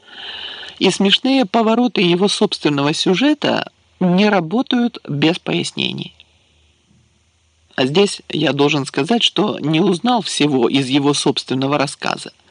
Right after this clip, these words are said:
и не открывал детали одну за другой в последовательности действия. В моих руках постепенно оказалось фабульное наполнение, которое уже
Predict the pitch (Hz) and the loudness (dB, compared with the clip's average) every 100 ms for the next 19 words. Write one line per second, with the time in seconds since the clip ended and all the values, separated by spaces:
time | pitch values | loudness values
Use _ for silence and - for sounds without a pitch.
0 | _ - - - - - 190 185 180 196 | _ -18 -14 -14 -4 0 2 2 0 -2
1 | 202 254 233 190 185 220 220 214 - 165 | 0 0 0 -2 0 0 2 0 -2 -2
2 | 175 180 170 - 143 139 220 247 - - | 0 0 0 0 0 2 2 2 -2 -6
3 | - 165 - 170 156 208 170 175 - 214 | -4 -2 0 2 2 0 0 -2 0 -2
4 | 165 117 - - - - _ _ _ _ | 0 -2 -4 -10 -16 -18 _ _ _ _
5 | _ _ _ _ _ _ - - 151 143 | _ _ _ _ _ _ -6 -2 0 0
6 | 151 160 233 220 - - - - _ 170 | -2 -2 -2 -2 -8 -20 -20 -20 _ -8
7 | - 165 - 170 - 277 247 123 160 151 | -2 -2 0 -4 0 0 0 -2 -2 0
8 | 220 226 - - - - _ - - 233 | 2 2 -2 -12 -20 -20 _ -10 0 2
9 | 175 190 185 214 190 185 226 240 202 127 | 4 2 2 -2 -2 -2 0 0 0 -2
10 | 120 123 - 127 147 143 139 139 156 135 | -2 -4 -4 -2 2 2 2 2 2 2